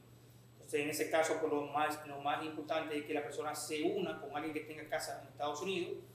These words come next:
para que de esa manera abran una compañía y comprar entonces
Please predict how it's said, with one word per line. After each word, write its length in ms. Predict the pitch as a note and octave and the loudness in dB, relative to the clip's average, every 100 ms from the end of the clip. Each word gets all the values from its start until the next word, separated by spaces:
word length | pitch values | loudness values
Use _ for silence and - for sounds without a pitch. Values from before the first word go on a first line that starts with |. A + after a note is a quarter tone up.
| - - | -18 -4
para 180 | C#3 - | 0 0
que 60 | C#3+ | 0
de 60 | |
esa 120 | D#3+ | 2
manera 360 | D3+ D3 D3+ C#3+ | 4 2 6 6
abran 240 | D3 D3 | 6 4
una 140 | D#3 D3+ | 0 -2
compañía 600 | D#3+ - F3+ E3+ F3 F3 | -2 -4 -4 -4 -4 -6
y 140 | F#3+ | -2
comprar 380 | F3 C#3+ D#3 D#3 | -2 2 2 4
entonces 500 | C#3+ D3+ D3 D3+ D3 | 2 -2 -2 -2 -2